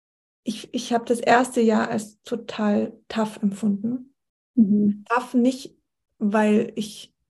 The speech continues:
Speaker 1: weil sie jetzt da war, weil jetzt ein neuer Charakter in die Familie kam, sondern weil ich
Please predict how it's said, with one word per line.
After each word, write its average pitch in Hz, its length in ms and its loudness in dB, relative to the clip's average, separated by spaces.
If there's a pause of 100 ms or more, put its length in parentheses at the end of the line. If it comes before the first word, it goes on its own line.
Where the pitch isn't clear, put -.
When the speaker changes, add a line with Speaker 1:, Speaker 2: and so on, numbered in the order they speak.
(320)
Speaker 1:
weil 208 200 2
sie 208 120 4
jetzt 214 280 2
da 202 180 -4
war, 294 300 -4
weil 233 160 -4
jetzt 220 200 -6
ein 214 100 8
neuer 214 260 4
Charakter 208 480 -6
in 254 120 -2
die 247 60 -2
Familie 247 380 -2
kam, 247 260 -4
sondern 220 420 0 (540)
weil 220 260 2
ich - 280 -6